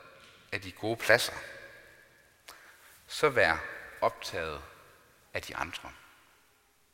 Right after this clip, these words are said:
Magtpyramiden i den kristne kirke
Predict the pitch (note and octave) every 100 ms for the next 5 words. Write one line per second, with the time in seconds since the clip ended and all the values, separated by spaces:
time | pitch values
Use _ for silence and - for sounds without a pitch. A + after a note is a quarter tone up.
0 | _ _ _ _ _ _ _ _ _ _
1 | _ _ _ _ _ _ _ _ - -
2 | A#2 - - A2+ F#2 F#2+ A2+ A2+ F#2+ -
3 | - F#2+ F#2+ G2 G#2 F#2 E2 - G#2 G#2+